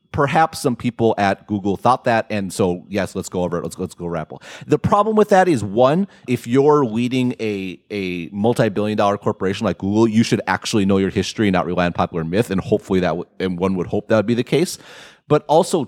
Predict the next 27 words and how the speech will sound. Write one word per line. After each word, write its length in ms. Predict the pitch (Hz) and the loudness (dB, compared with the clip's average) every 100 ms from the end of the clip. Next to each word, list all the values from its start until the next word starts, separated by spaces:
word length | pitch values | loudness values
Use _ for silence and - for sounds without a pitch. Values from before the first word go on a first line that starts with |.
| - | -8
two, 400 | - 233 196 160 _ _ _ _ | -4 -2 -2 -4 _ _ _ _
the, 220 | 139 147 | -6 -6
the, 480 | 135 147 143 131 123 _ _ _ | -4 -4 -2 -4 -6 _ _ _
the 320 | 123 120 123 - | -10 -6 -6 -2
evidence 560 | 156 170 160 139 113 - - | 0 2 2 2 0 -2 4
already 520 | 131 127 131 139 135 | 4 6 2 2 0
by 220 | 104 110 | 0 0
that 180 | 107 - | 0 -4
time 300 | 127 107 92 | -4 -4 -2
was 160 | 95 | -4
that 160 | 87 92 | -4 -4
that 160 | 95 92 | -4 -4
wasn't 340 | 98 95 95 | -2 -2 -4
going 180 | 87 87 80 | -6 -8 -6
to 40 | |
happen. 320 | 82 78 80 | -8 -10 -10
And 100 | 87 | -2
that 160 | 110 151 | 2 4
was 140 | 160 | 2
clear 540 | - - 123 131 123 113 | 0 -8 -2 2 2 0
to, 420 | - 110 92 87 - | -2 -2 -2 -6 -12
to, 520 | - 107 87 80 73 - _ - | -6 -4 -4 -8 -12 -18 _ -18
uh, 80 | 50 - - | -16 -16 -10
uh, 140 | 90 - - 135 | -10 -10 -18 -14
not 340 | 104 131 131 - | 0 0 0 -4
just, 320 | - 110 - | -2 0 0
like, 160 | 98 | -2